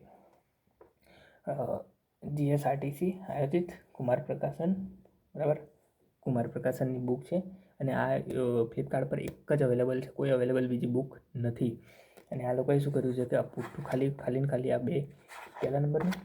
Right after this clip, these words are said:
બીજા નંબરનું, આ બંને ખાલી પુઠ્ઠા ચેન્જ કરી અને લગાડી અને પબ્લિશ, મતલબ માર્કેટમાં આપી દીધી છે. નવા કોર્સ મુજબ આ પોસ્ટર છાપી નાખ્યું છે, ખાલી ઉપરનું જ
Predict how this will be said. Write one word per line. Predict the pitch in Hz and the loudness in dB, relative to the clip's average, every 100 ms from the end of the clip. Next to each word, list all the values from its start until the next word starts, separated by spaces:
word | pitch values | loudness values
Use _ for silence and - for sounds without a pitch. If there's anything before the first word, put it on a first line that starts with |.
| - - - - - _ _ _ _ - - - - - - - | -14 -14 -12 -14 -20 _ _ _ _ -20 -16 -12 -12 -12 -18 -6
બીજા | 139 127 | 0 2
નંબરનું, | 120 120 120 120 - _ _ _ _ - | 2 0 -2 -6 -12 _ _ _ _ -8
આ | 139 | 0
બંને | 131 139 | 2 2
ખાલી | 143 143 | 2 2
પુઠ્ઠા | 143 127 - 143 | 2 -2 -2 -2
ચેન્જ | 143 143 139 | 2 2 4
કરી | 160 135 | 2 0
અને | 139 139 123 | -2 -2 0
લગાડી | 117 135 143 175 - - _ | 2 2 2 0 -4 -20 _
અને | 135 139 143 - - _ _ | -2 0 0 -4 -20 _ _
પબ્લિશ, | 123 131 113 - - _ _ _ _ 139 | -2 2 2 0 -10 _ _ _ _ -6
મતલબ | 131 | 0
માર્કેટમાં | 135 120 135 135 131 127 | 0 0 -2 0 0 0
આપી | 127 143 | 0 0
દીધી | 131 143 | 0 -2
છે. | - 175 - - - | -6 -6 -8 -20 -8
નવા | 123 120 135 | 0 4 4
કોર્સ | 139 131 139 143 | 4 2 2 2
મુજબ | 131 135 131 | 2 4 4
આ | - 131 131 - - - _ | 2 4 2 0 -10 -20 _
પોસ્ટર | - - 143 143 | -10 0 0 6
છાપી | 135 143 | 6 6
નાખ્યું | 120 120 127 | -2 -2 -2
છે, | 139 | -2
ખાલી | 139 123 | -2 0
ઉપરનું | 104 104 - 135 139 | 0 0 0 4 6
જ | 139 | 6